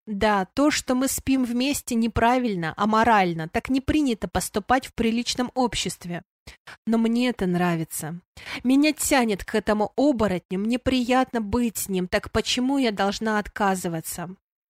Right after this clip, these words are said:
С каких это пор меня заботят правила приличия?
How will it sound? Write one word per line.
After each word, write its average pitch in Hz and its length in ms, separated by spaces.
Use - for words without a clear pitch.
С - 120
каких 277 340
это 269 220
пор 285 300
меня 233 280
заботят 240 540
правила 220 520
приличия? 202 800